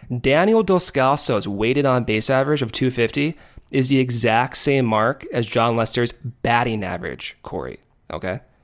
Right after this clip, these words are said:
So the numbers speak for themselves. So if there's a, and I gotta say, Lester's had his share of walk-offs, right?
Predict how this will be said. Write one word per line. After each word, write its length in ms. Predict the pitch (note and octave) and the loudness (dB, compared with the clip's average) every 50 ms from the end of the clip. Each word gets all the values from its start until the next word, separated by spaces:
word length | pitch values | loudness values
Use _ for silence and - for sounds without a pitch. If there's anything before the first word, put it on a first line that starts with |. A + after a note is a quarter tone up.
| _ _ _ _ | _ _ _ _
So 160 | - - F#3 | -4 -2 0
the 80 | E3+ F#3 | 2 2
numbers 260 | G#3 A#3 B3 B3+ A#3+ | 2 2 2 0 0
speak 220 | - - A#3 G#3 | 0 -2 -4 -4
for 60 | - G#3+ | -2 -2
themselves. 480 | G#3+ G#3 - - A3 G#3 - - - | -2 -2 -2 0 -2 -2 -2 -4 -6
So 180 | - - F3 D#3+ | -4 -2 -2 0
if 80 | D#3+ | 0
there's 180 | E3 F#3+ F#3+ F#3 | 2 0 2 2
a, 240 | F#3+ F#3 F3+ F3+ - - - - - | 2 2 2 0 -2 -8 -18 -12 -8
and 100 | - G#3 - | -8 -8 -6
I 140 | - - | -6 -6
gotta 200 | G#3 - F4 C4+ | -4 -2 -2 -2
say, 280 | - - F#4+ - - - - - D#3+ - | -2 -2 -2 -2 -4 -6 -10 -16 -20 -12
Lester's 400 | - D3 D#3+ G3+ - - C4+ B3 | -4 -2 -2 0 0 0 -2 -2
had 220 | - F#3 F#3+ G3+ G#3 | -2 0 0 2 2
his 100 | G#3 G3+ | 2 2
share 220 | - G3+ F3+ F3+ | 2 2 2 2
of 80 | D#3 B2+ | 2 2
walk-offs, 600 | B2+ D#3 G3 G3+ - E2+ C2+ - - - - - | 2 2 0 0 -2 -2 -2 -4 -4 -6 -6 -4
right? 260 | - F#2+ A2 - - | -2 0 -2 -2 -4